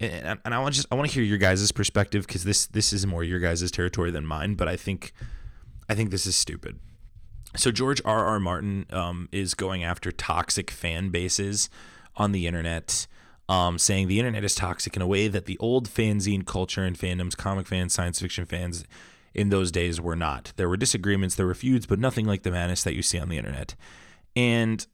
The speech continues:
this again, and maybe I'm putting my communications hat on here, but, uh, getting really grouchy at the old man getting mad at the internet because his ending of his show sucked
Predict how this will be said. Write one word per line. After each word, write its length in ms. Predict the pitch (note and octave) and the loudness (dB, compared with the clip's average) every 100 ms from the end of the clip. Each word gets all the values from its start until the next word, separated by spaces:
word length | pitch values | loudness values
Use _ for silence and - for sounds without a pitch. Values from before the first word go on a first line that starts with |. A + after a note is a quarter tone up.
| _ - | _ -10
this 360 | G2 B2+ - | 0 4 4
again, 720 | C#3 G#2 D3 C3+ A2 G2+ G#2 - - - - | 2 0 2 4 4 2 -2 -4 -18 -20 -4
and 140 | A2 | 2
maybe 280 | G#2 F2+ G2 | 2 2 2
I'm 300 | F#2 F2 F2+ - - | 0 -2 -6 -12 -8
putting 260 | - F2+ F2+ | -4 -2 -2
my 120 | F2+ | -4
communications 680 | - G2 G2 - G#2+ G2+ F2 | -4 -4 -2 0 0 0 -2
hat 180 | F#2 E2+ | -2 -2
on 180 | E2 | -4
here, 240 | E2 F2+ A#2+ - - - - - - - | -2 -4 -4 -10 -20 -20 -20 -18 -16 -12
but, 380 | - G#2+ F#2+ - | 0 2 2 -2
uh, 380 | F#2 F#2 F2 E2+ - - - F#2 | 0 2 2 -2 -4 -14 -16 -8
getting 320 | F#2 A#2 A2+ | 0 2 2
really 200 | G#2+ A2+ | 4 4
grouchy 520 | G2+ G2+ F#2+ F#2+ A2 G2 | 4 2 2 2 0 0
at 120 | F#2+ | 0
the 180 | G#2 G2+ | -2 0
old 300 | G2+ G2 F#2+ | 0 0 0
man 380 | F#2+ F#2 F#2 F#2 | 0 2 0 -2
getting 340 | E2+ G2+ F#2 | -2 0 2
mad 180 | F#2 F2 | 0 0
at 120 | F2 | -2
the 120 | F#2+ | -4
internet 380 | A#2+ A#2 G#2+ D2 | -2 0 0 -2
because 420 | F#2+ - F#2+ F#2 | -6 0 0 0
his 160 | - G2+ | 0 0
ending 320 | F#2+ F#2 F#2 | 2 2 2
of 140 | E2 E2 | 0 -2
his 100 | E2+ | -2
show 300 | - E2 E2+ | -2 -2 0
sucked 520 | - D#2+ - - | 0 0 -4 -14